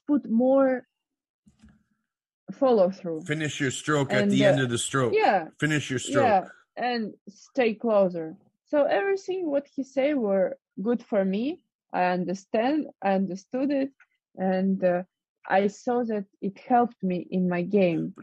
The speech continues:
Speaker 2: Just quickly, what did you, two thousand twenty, the pandemic happens. We were all in Indian Wells.
Speaker 1: Yeah. <laughs>
Speaker 2: Did you, you were there. Did you stop playing tennis?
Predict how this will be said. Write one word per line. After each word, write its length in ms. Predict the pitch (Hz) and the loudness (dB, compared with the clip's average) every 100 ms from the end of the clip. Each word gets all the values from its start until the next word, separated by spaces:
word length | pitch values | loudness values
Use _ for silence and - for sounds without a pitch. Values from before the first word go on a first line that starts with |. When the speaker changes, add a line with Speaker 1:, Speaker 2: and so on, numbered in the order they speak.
| 147 120 - _ | -14 -14 -14 _
Speaker 2:
Just 220 | - 220 - | -2 -2 -2
quickly, 320 | 220 - 185 | -4 -2 -4
what 240 | 151 202 | -2 -2
did 160 | 240 214 | -2 -4
you, 240 | 214 180 151 135 - | -4 -6 -8 -14 -4
two 160 | 226 | -2
thousand 440 | 208 208 202 185 175 | 0 2 0 -2 -6
twenty, 600 | 185 175 175 175 160 _ _ _ _ _ _ - | -6 -6 -4 -4 -8 _ _ _ _ _ _ -14
the 60 | 135 | -4
pandemic 680 | 190 180 170 175 175 160 | -2 0 0 -2 -2 -4
happens. 1120 | 139 151 147 143 156 151 147 147 135 - - _ _ - | -4 -2 -2 -6 -8 -8 -8 -8 -8 -10 -16 _ _ -2
We 100 | 160 | 0
were 220 | 165 170 | 2 2
all 140 | 170 170 | 0 0
in 80 | |
Indian 480 | 165 160 156 160 147 | -4 -4 -4 -4 0
Wells. 800 | 143 143 143 139 139 - - - | 2 2 2 -2 -6 -10 -16 -4
Speaker 1:
Yeah. 260 | 190 196 208 - 605 - | 2 4 4 0 -4 -6
<laughs> 320 | _ _ 135 | _ _ -6
Speaker 2:
Did 180 | 156 165 | -4 0
you, 100 | 196 | -2
you 300 | 143 147 190 | -2 -2 0
were 140 | 196 | 0
there. 360 | 175 160 165 143 135 | 2 0 0 -4 -6
Did 100 | 156 | -4
you 80 | 165 | -4
stop 320 | 180 175 - | -2 -2 -4
playing 220 | 180 175 | -6 -4
tennis? 560 | 180 180 202 202 - | -4 -4 -6 -8 -16